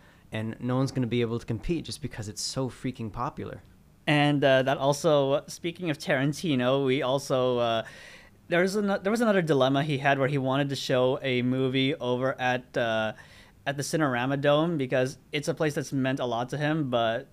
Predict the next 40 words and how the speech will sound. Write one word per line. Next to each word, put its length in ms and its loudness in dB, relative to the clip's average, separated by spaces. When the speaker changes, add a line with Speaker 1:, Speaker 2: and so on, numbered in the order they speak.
Speaker 2:
the 600 -14
thing 140 2
is, 320 2
uh, 260 8
because 600 2
Star 400 4
Wars: 460 4
The 100 -6
Force 300 2
Awakens 540 0
came 240 -2
out 220 -2
then, 360 -2
he 220 -2
wasn't 260 4
even 140 0
allowed 240 2
to 60 -6
show 200 0
The 80 -4
Hateful 460 -4
Eight 280 -6
in 160 0
the 100 2
way 240 0
he 200 0
really 320 2
wanted 360 -2
it 100 -8
to 80 -8
be 140 -6
shown. 540 -4
And 440 -6
because 640 -2
Disney 760 -4
kept 280 -2
it 160 -2
in 280 2
that 260 2
theater 540 0